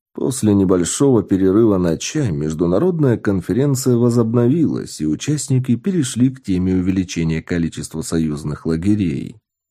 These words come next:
«В Австрии остро стоит проблема со зверомутантами, и нет больших лагерей,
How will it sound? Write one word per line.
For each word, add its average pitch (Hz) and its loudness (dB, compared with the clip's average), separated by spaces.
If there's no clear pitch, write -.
«В 180 2
Австрии 120 2
остро 135 0
стоит 120 2
проблема 113 2
со 95 -2
зверомутантами, 104 0
и 87 0
нет 127 2
больших 123 0
лагерей, 110 0